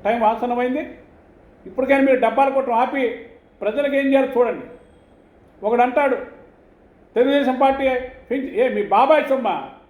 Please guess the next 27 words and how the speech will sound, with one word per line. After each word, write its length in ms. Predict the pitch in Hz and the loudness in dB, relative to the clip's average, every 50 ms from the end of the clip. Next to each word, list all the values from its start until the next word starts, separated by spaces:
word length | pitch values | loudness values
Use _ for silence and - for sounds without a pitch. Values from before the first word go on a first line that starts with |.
| _ _ _ _ _ _ _ _ _ _ - 233 | _ _ _ _ _ _ _ _ _ _ -10 -8
ఏ 40 | 285 | -2
వాళ్ళ 220 | 277 254 247 247 | 0 2 2 2
ఇంట్లో 160 | 240 - 302 | 2 0 0
చర్చిస్తున్నారు 520 | 294 294 277 277 277 311 - 302 277 262 240 | 0 0 -2 -4 -4 -6 -4 -2 -2 -2 -2
ప్రజలకు 320 | 240 240 240 294 277 254 | -2 -4 -4 -4 -6 -6
పింఛను? 540 | - 247 269 262 277 277 240 185 143 - - - - - - - - - - - - - - - - - - - - - - - - - - - | -4 -4 -4 -4 -2 -2 -2 -4 -4 -6 -10 -14 -20 -20 -20 -20 -20 -20 -20 -20 -20 -20 -20 -20 -20 -20 -20 -20 -20 -20 -20 -20 -20 -20 -12 -8
ఆ? 80 | 311 392 392 - - - - - - - - - - - - - - | -8 -8 -8 -10 -16 -20 -20 -20 -20 -20 -20 -20 -20 -20 -12 -4 0
ప్రజలకు, 460 | 185 196 214 277 311 320 277 - 254 | 0 2 4 4 2 2 0 -2 -4
ప్రజల 400 | - - 214 220 226 285 330 330 | -2 0 -2 0 0 0 -2 0
సొమ్ము 240 | - 311 311 311 294 | 2 2 2 2 0
అది, 140 | 240 165 143 - - - - _ _ _ _ - | -2 -2 -6 -10 -16 -20 -20 _ _ _ _ -12
ప్రజల 240 | 180 196 247 302 302 | -10 -8 -8 -6 -4
సొమ్ము 240 | 311 339 349 339 - | -2 -4 -4 -2 -2
ప్రజలకు 320 | 262 247 262 302 320 320 | -2 0 0 0 0 -2
ఇస్తున్నారు. 380 | 269 208 - 190 - - - - - - - - - - _ _ _ - _ _ - _ - 220 | -2 -4 -2 0 0 0 -2 -4 -10 -16 -20 -20 -20 -20 _ _ _ -20 _ _ -20 _ -6 -2
ఏదో 140 | 262 285 | 0 0
వీళ్ళ 180 | 254 233 240 226 | 0 2 0 0
బాబాయ్ 400 | - 160 190 220 269 302 311 311 | 2 4 4 4 4 6 6 4
గారి 180 | 311 302 - 269 | 4 2 0 -4
సొమ్ము 180 | 277 277 294 | -6 -6 -6
అయినట్టు 460 | 294 285 285 277 277 269 262 269 269 269 - | -6 -6 -6 -6 -6 -6 -6 -6 -8 -8 -8
తెగ 140 | 240 254 277 | -8 -6 -6
ఫీల్ 200 | 269 294 302 294 | -8 -4 0 0
అయిపోతున్నారు. 460 | 294 262 269 247 247 233 202 160 - - - - _ - _ _ _ _ _ _ _ | 0 2 0 -2 -4 -4 -8 -8 -10 -12 -16 -20 _ -20 _ _ _ _ _ _ _
దానిలో 320 | 156 202 233 269 277 285 285 | 2 2 2 4 2 0 2
కూడా 200 | 277 302 320 339 | 2 2 2 2
దోపుడు, 640 | 226 - - - - 247 277 277 277 277 262 247 | -2 -6 -10 0 4 4 4 4 2 -2 -2 -2